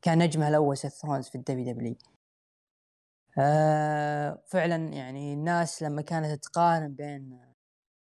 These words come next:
رومان رينز وسيث رولينز من ناحية الكاريزماتيك و، يعني شوف، شوف كيف يتعامل سيث رولينز مع الجمهور، وكيف الجمهور يعني يتفاعل معه ويعطيه ما يستحق من التقدير.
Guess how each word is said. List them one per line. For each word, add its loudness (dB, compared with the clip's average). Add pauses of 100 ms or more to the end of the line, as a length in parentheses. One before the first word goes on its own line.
(580)
رومان 2
رينز 2
وسيث -6
رولينز 2
من -2
ناحية 0
الكاريزماتيك 0
و، -2 (1040)
يعني 2
شوف، 2
شوف 0
كيف 2
يتعامل 2
سيث -14
رولينز -4
مع -8
الجمهور، 0
وكيف -6
الجمهور 0
يعني -4
يتفاعل 2
معه 0
ويعطيه -10
ما -2
يستحق -8 (420)
من -4
التقدير. 0